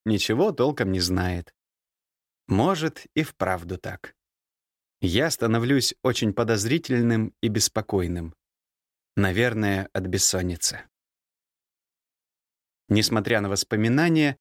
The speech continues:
что впоследствии оставил остров, первое впечатление было чарующим.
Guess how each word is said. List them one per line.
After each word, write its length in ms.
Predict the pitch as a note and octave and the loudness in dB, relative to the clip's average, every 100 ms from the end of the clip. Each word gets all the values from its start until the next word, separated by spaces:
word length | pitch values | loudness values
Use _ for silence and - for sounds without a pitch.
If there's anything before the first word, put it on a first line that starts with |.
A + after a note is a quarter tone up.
| _ - | _ -12
что 240 | - C3 | -2 -2
впоследствии 720 | - A2+ - C3+ B2+ - G#2 | 0 -2 0 0 0 0 0
оставил 640 | G#2 G2+ - A2 F#2 F#2+ - | 2 0 0 0 0 -6 -2
остров, 540 | D#3 - B2 A#2 - _ _ _ - | -2 -2 -4 -6 -10 _ _ _ -2
первое 360 | D3+ F3 D#3 D3 | 0 2 0 -2
впечатление 1040 | - A2+ - G#2+ - G#2+ D#3 D3+ C3+ B2 | -4 -6 -4 -4 0 2 4 4 4 2
было 540 | G2+ A#2 C3+ C3 B2 - | 0 2 4 4 2 -4
чарующим. 840 | - C#3 C#3 G2 F2 - - F2 | -2 0 2 0 0 -4 -8 -10